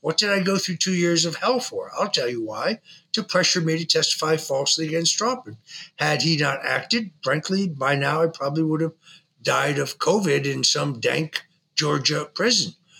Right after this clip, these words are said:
Uh, thanks to the power of Jesus Christ, the power of prayer, and Donald J. Trump, uh, I'm here to be on your show today. So, uh, I don't put anything past these people,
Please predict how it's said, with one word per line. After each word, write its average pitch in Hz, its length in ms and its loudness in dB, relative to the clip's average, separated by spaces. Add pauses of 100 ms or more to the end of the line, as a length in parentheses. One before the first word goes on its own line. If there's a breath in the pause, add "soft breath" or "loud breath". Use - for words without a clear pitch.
(280 soft breath)
Uh, 123 320 -4
thanks 143 440 0
to 143 200 0
the 127 300 -2 (320 soft breath)
power 151 200 2
of 139 80 -2
Jesus 143 340 0
Christ, 202 360 2
the - 60 -8
power 143 340 2
of 117 80 -2 (100)
prayer, 180 380 2
and 117 140 -4 (280 loud breath)
Donald 139 340 0
J. 123 200 0
Trump, 185 420 2
uh, 143 240 -4
I'm 147 120 0
here 147 160 0
to 147 80 -4
be 147 160 0
on 151 160 -2
your 160 80 -2 (120)
show 208 120 -2
today. 127 300 -6 (420 loud breath)
So, - 200 2 (260)
uh, 170 80 -6 (180)
I 226 60 4
don't 254 280 4
put 220 100 0
anything 190 600 2
past 165 340 2
these 190 260 0
people, 190 360 -2